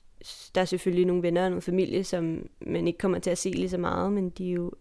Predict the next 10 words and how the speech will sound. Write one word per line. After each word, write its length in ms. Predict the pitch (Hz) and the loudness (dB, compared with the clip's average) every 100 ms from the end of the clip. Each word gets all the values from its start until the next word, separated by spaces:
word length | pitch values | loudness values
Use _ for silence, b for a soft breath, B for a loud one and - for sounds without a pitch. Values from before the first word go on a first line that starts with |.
| - | -4
altid 240 | 196 196 | -4 -2
velkomne 420 | 185 175 185 190 | -2 -2 -2 -2
til 100 | - | 0
at 80 | 185 | 0
komme 200 | - 190 | 0 0
ud 60 | 180 | 0
og 80 | |
besøge 420 | 185 180 196 196 180 | -2 -2 0 0 0
os. 340 | 180 - - b b b b b b - | -2 -8 -14 b b b b b b -8
Øhm, 480 | 185 185 180 175 175 | -2 -2 -2 -4 -6